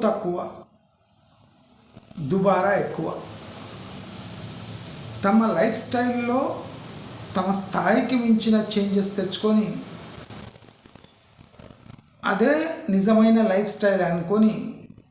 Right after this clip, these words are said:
కరోనా తర్వాత అరవై నుంచి డెబ్బై శాతం పాపులేషన్ అలాగే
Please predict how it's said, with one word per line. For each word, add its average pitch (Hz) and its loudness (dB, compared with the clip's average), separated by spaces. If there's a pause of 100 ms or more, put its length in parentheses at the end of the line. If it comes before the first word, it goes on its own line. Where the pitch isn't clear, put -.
(760)
కరోనా 214 4
తర్వాత 185 0 (1300)
అరవై 208 4
నుంచి 240 4
డెబ్బై 175 2
శాతం 190 2
పాపులేషన్ 208 0
అలాగే 180 -4